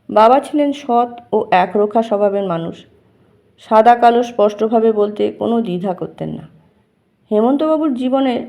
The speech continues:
এক গভীর দুঃখ ছিল, তার মা মাত্র ঊনষাট বছর বয়সেই হঠাৎই প্রয়াত হন। তিনি প্রায়ই বলতেন,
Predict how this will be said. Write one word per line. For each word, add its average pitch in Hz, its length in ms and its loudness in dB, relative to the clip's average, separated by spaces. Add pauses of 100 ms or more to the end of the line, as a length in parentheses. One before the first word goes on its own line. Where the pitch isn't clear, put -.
এক 220 260 0
গভীর 214 360 0
দুঃখ 233 320 -6
ছিল, 202 320 -4
তার 220 300 0
মা 190 360 -2 (160)
মাত্র 214 420 -4 (120)
ঊনষাট 233 500 -4
বছর 277 280 -4
বয়সেই 269 420 -4
হঠাৎই 247 480 -6
প্রয়াত 175 440 -2
হন। 165 300 -10 (880)
তিনি 320 220 2
প্রায়ই 269 360 2
বলতেন, 233 460 -2